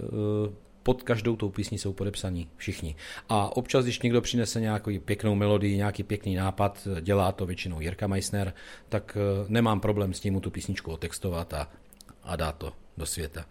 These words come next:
Některé věci, co hrajeme, jsou zase třeba z repertoáru Karla Macálky. Hrajeme na koncertech Bílá místa, což je písnička proslavená Karlova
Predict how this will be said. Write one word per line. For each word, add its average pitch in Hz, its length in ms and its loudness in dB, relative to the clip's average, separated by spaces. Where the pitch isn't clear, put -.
Některé 127 380 8
věci, 110 260 2
co 101 160 2
hrajeme, 104 400 4
jsou 98 240 0
zase 101 340 -2
třeba 104 260 0
z 92 60 0
repertoáru 104 580 4
Karla 104 280 2
Macálky. 101 500 2
Hrajeme 98 400 2
na 98 80 0
koncertech 98 520 -2
Bílá 95 340 2
místa, 92 400 -2
což - 240 -6
je 104 80 0
písnička 98 580 -4
proslavená 104 960 4
Karlova 104 580 6